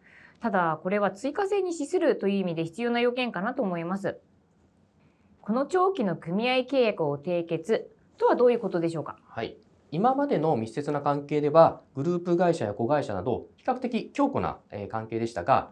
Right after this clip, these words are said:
Speaker 2: この拡大した条件では、他社同士の取引となるため、途中でどちらかの都合で供給をやめるといったことがないよう、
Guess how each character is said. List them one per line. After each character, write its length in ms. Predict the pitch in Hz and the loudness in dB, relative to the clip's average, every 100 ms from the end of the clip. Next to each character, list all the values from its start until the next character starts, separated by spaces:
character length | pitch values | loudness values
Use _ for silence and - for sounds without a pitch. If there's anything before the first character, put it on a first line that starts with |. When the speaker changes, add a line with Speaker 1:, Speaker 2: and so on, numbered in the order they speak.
| - | -10
Speaker 2:
こ 80 | 180 | -10
の 60 | |
拡 240 | - 175 233 | -4 -2 4
大 160 | 240 | 4
し 80 | 226 | 4
た 120 | 226 | 0
条 200 | 196 196 | 0 0
件 200 | 190 202 | 0 -2
で 80 | 143 | -2
は、 280 | 95 117 - - _ - | 0 0 0 -10 _ -14
他 100 | 214 | -8
社 160 | 320 | -4
同 160 | 320 339 | 4 4
士 100 | - | 4
の 100 | 85 | -4
取 300 | - 110 110 | -6 -6 -6
引 80 | - | -8
と 80 | 90 | -10
な 100 | 107 | -8
る 60 | |
た 120 | - 87 | -8 -4
め、 240 | 127 - - - | -4 -4 -12 -6
途 100 | 233 | -4
中 160 | 302 | 0
で 120 | 294 285 - - | 0 0 -2 -6
ど 100 | 285 | 0
ち 80 | 240 | 4
ら 100 | 160 | 4
か 80 | |
の 80 | 110 | 2
都 140 | - 113 | -2 -2
合 100 | 110 | -2
で 60 | |
供 200 | - 175 | 0 0
給 140 | 180 190 | 0 2
を 80 | |
や 80 | 170 | 2
め 100 | 170 | 2
る 80 | 185 | 2
と 140 | - | 0
い 60 | 95 | 0
っ 60 | - | -2
た 80 | - | -6
こ 80 | |
と 60 | 170 | -4
が 60 | - | -4
な 200 | 110 147 | -2 -2
い 100 | 104 | 0
よ 360 | 226 - | 2 2
う、 40 | - | 0